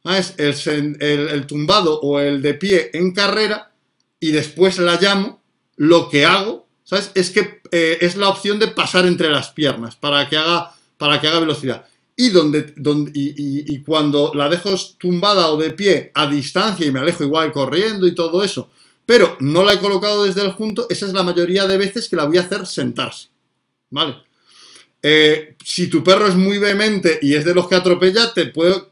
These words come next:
eh, eh, gustar balancear eso y ponerle más veces de una o de otra. Entonces, tu trabajo será en encontrar para tu perro, en esos dos contextos previos, ¿vale? El contexto previo es, oye, te dejo tumbada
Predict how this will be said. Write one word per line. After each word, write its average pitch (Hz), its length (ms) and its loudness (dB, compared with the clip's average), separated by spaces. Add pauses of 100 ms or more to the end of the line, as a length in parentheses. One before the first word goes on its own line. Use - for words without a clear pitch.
eh, 165 300 2
eh, 156 520 -2
gustar 151 680 -4
balancear 165 640 0
eso 190 220 0
y 208 60 -4
ponerle 165 460 0 (240)
más 170 300 -2
veces 185 340 0
de 180 80 6
una 208 220 2
o 165 120 2
de 147 120 4
otra. 143 320 -4 (320)
Entonces, 180 260 0
tu 180 100 2
trabajo 185 400 0
será 214 200 -4
en 214 140 -4
encontrar 202 360 -4
para 165 280 -2
tu 135 140 -8
perro, 214 460 -4
en 147 120 -4
esos 147 280 -6
dos 196 200 -6
contextos 190 560 -4
previos, 220 440 -4 (420)
¿vale? 185 220 -2 (180)
El 151 140 -2
contexto 180 460 -2
previo 190 260 4
es, 147 180 -2
oye, 175 200 0
te 160 120 -6
dejo 208 300 -2
tumbada 202 720 -2